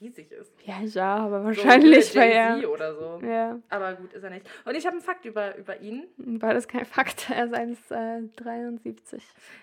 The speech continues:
Speaker 1: Ja, das ist, äh, kein Fakt. Ich war einfach nur geschockt und wollte es irgendwie
Speaker 2: Ah,
Speaker 1: sagen.
Speaker 2: weil viele, äh, Stars sind so überraschend klein.
Speaker 1: Ja, weil man sie, weil die auch immer größer präsentiert werden. Und wie groß ist, bit-,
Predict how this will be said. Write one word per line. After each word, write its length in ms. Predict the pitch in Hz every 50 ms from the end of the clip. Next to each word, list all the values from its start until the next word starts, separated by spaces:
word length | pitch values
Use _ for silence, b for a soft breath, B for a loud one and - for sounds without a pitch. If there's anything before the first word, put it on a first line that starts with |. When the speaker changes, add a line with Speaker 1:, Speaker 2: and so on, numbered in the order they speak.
| B -
Speaker 1:
Ja, 180 | 196 220 233
das 140 | 233 277 254
ist, 200 | 240 240 226 233
äh, 180 | 220 214 208 208
kein 160 | - 226 220
Fakt. 160 | 233 226 208
Ich 100 | 220 220
war 100 | 220 190
einfach 200 | 170 196 214 202
nur 220 | 202 190 175 156
geschockt 340 | 170 190 - - 196 196 196
und 100 | 185 175 170
wollte 160 | 175 165 -
es 80 | _ -
irgendwie 280 | - 180 175 - 185 175 175
Speaker 2:
Ah, 140 | 175 202
Speaker 1:
sagen. 40 | 190 -
Speaker 2:
weil 100 | 240 240
viele, 300 | - - - 254 311 370
äh, 400 | 349 - - - - 240 226 226
Stars 360 | 220 226 - 240 233 240 240 -
sind 120 | 254 240
so 80 | - 233
überraschend 440 | 220 214 214 226 - - 233 220
klein. 380 | - - - 214 220 233 247 233 - b b b b b
Speaker 1:
Ja, 260 | 185 190 190 185 185
weil 80 | 202
man 160 | 208 226 240 240
sie, 100 | 277 269 B B B B
weil 140 | - 240 247
die 100 | 330 -
auch 160 | - 320 330
immer 160 | 339 339 339 330
größer 300 | - - 339 359 403 392
präsentiert 640 | - - 349 330 349 311 - - 359 480 - -
werden. 400 | 254 202 185 170 165 165 170 175
Und 160 | - 196 208 185
wie 120 | 233 226
groß 280 | 226 247 254 320 339 -
ist, 140 | 302 - _
bit-, 140 | - 233 -